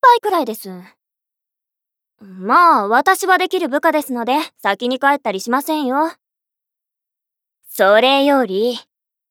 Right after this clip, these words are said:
あのクソ部長が押し付けてきた仕事。さっさと片付けちゃいましょう。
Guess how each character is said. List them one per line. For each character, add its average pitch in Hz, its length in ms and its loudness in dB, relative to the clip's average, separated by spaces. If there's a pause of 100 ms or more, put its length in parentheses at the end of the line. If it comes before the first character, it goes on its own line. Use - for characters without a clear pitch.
(640)
あ 175 280 -18
の 262 380 0
ク - 80 -10
ソ 285 200 4
部 330 140 0
長 254 240 2
が 185 160 -2
押 233 100 0
し 320 180 -2
付 - 200 -2
け 294 60 0
て 214 140 -4
き - 120 -8
た 208 140 -2
仕 330 240 -2
事。 427 320 2 (2500)
さ 254 160 -2
っ 262 60 -2
さ 247 180 -4
と 190 80 -8
片 247 220 -4
付 330 140 -6
け - 40 -4
ち 330 60 -6
ゃ 294 40 -2
い 285 60 -4
ま 254 80 -4
し 269 120 -10
ょ 277 40 -2
う。 302 40 0